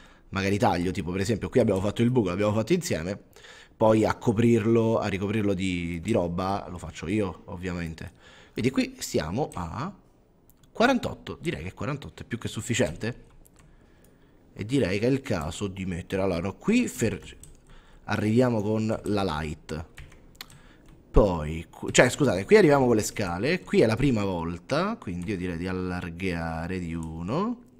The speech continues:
allargare di due. Vorrei fare una stanza centrale che ti porta a, ad almeno quattro blocchi di stanze.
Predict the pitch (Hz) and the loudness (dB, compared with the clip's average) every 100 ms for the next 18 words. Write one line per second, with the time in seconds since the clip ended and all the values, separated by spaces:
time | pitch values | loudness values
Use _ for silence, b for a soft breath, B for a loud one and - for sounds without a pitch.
0 | - _ _ _ - _ b b b b | -20 _ _ _ -20 _ b b b b
1 | b b b _ _ _ _ - 127 131 | b b b _ _ _ _ -4 2 4
2 | 123 117 113 107 95 87 110 113 107 101 | 6 6 4 2 0 -2 2 4 4 2
3 | 95 - 123 113 117 107 110 101 95 92 | 0 -2 -6 -2 -2 0 -2 0 -2 0
4 | 127 196 247 254 - - - _ _ _ | 0 0 -2 -6 -20 -20 -20 _ _ _
5 | _ _ - - - B B B B 202 | _ _ -20 -20 -20 B B B B 6
6 | 160 160 160 170 - 202 196 - 131 156 | 8 8 6 2 2 2 2 0 0 2
7 | 131 117 110 85 90 110 113 135 180 156 | 0 0 0 0 0 0 0 2 2 6
8 | 110 107 - 127 127 117 113 120 131 143 | 4 4 0 2 2 2 2 6 4 6
9 | 147 123 143 147 143 127 117 101 90 90 | 2 4 2 2 2 4 2 0 -6 -8
10 | - 135 92 - 95 | 0 0 0 -6 -10